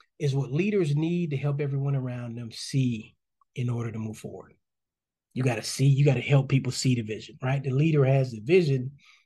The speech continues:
and, and a lot of times leaders struggle to articulate the vision or help people see the vision. But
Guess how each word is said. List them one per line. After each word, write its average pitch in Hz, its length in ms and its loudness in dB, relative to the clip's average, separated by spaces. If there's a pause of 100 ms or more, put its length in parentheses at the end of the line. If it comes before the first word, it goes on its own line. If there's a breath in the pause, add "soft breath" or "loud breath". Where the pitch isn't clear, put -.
(180 soft breath)
and, 139 160 2
and 131 160 0
a 127 60 -2
lot 170 240 2
of 165 80 -2
times 135 360 0
leaders 135 280 -2
struggle 135 420 -2
to 120 180 -10
articulate 135 720 0
the 117 60 -4
vision 127 260 0
or 117 60 -2
help 139 200 4
people 139 220 0
see 240 180 2
the 202 60 6
vision. 123 340 2
But 117 220 -6